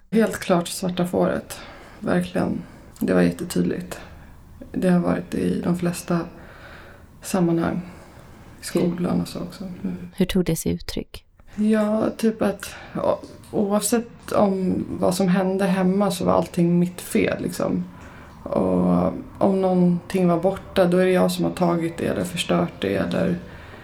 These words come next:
Speaker 1: ehm, det var alltid, liksom, mitt fel.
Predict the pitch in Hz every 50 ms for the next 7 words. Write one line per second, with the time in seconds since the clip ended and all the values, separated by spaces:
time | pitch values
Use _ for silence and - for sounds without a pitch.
0 | - - - - - - - - - - - - - - 202 190 180 180 175 165
1 | 170 175 180 - - 208 202 175 180 - - - - - - - - - - -
2 | - - - - - - - - - - - - - - - - - - - 220
3 | 208 202 196 196 - - - - - - - 180 180 - - 196 - - 87 -
4 | - - - - 90 87 87 - - - - - - - - - - - - 180
5 | 175 180 - - 233 - -